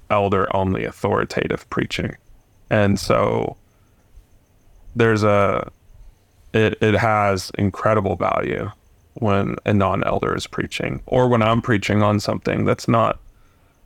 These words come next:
you know, authoritative. Like, this is the doctrine shifting, and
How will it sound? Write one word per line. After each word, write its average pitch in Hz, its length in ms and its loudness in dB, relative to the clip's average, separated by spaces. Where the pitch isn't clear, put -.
you 123 140 2
know, 104 260 0
authoritative. 117 920 0
Like, 101 220 -4
this 117 220 -2
is - 360 -6
the 123 80 2
doctrine 113 520 2
shifting, 110 460 0
and 101 120 0